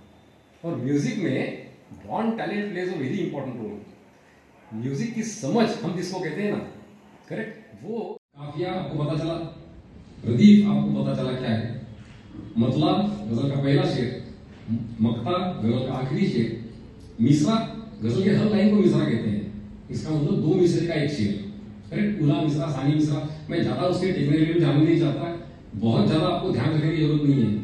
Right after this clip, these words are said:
हमको ultimately गजल समझना जरूरी है। आप काफिया लतीफ भूल गए तो भी चलेगा इसके बाद। करेक्ट? गजल का स्ट्रक्चर समझने के लिए हमने ये बातें की।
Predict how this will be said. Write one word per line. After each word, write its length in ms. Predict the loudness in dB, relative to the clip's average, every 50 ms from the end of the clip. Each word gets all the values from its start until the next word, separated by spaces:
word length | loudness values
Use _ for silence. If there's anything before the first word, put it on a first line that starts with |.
| -6 -8 -6
हमको 280 | -2 0 0 2 2
ultimately 640 | 2 2 2 2 2 2 2 2 2 4 4 4 4
गजल 480 | 4 4 4 4 2 2 0 -4 -8 -8
समझना 440 | -4 0 2 4 6 6 6 4 4
जरूरी 360 | 4 6 6 6 6 4 4
है। 260 | 0 -2 -4 -6 -8 -10 -12 -14 -16 -18 -20 -20 -12 -8
आप 260 | -6 -4 -4 -4 -4
काफिया 340 | -4 -4 -4 -2 0 0 2
लतीफ 280 | 2 4 4 6 6 6
भूल 340 | 6 6 6 8 10 10 10
गए 80 | 8
तो 80 | 8 6
भी 60 | 4
चलेगा 280 | 4 4 2 2 0 0
इसके 200 | -2 -2 -2 -4
बाद। 240 | -4 -4 -6 -8 -12 -14 -18 -18 -20 -20 -20 -20 -20 -20 -20 -20 -20 -20 -12 -6
करेक्ट? 400 | -4 -4 -2 -4 -4 -6 -10 -12 -8 -6 -4
गजल 180 | -2 0 0
का 60 | 0 -2
स्ट्रक्चर 420 | -2 -2 -4 -4 -4 -2 -2 0
समझने 240 | 0 0 2 2 4
के 80 | 6
लिए 220 | 6 6 4 4 4
हमने 120 | 4 4
ये 100 | 4 4
बातें 300 | 2 2 0 0 -2 -2
की। 100 | 0 -2